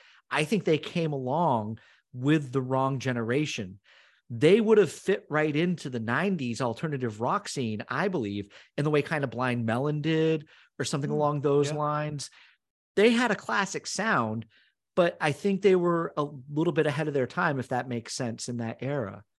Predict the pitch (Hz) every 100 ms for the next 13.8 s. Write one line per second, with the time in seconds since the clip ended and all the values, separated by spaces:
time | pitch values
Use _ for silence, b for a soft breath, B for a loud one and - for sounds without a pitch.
0 | _ _ _ _ _ 170 175 131 190 156
1 | 180 214 170 - 165 165 135 160 147 107
2 | 143 175 135 120 135 113 - 143 131 95
3 | 92 - _ _ _ _ _ _ 135 143
4 | 123 101 - 151 196 170 165 196 131 113
5 | - 147 123 110 85 _ _ 139 127 104
6 | 92 - - 104 101 - - _ _ _
7 | _ _ _ _ _ _ _ _ _ -
8 | 147 180 165 170 170 160 139 - 120 85
9 | - _ _ _ _ _ _ _ _ _
10 | 110 143 233 226 202 190 143 - 120 120
11 | 135 - - 147 104 113 135 - _ _
12 | _ _ _ 143 165 180 156 135 123 123
13 | 123 _ - 147 117 101 95 98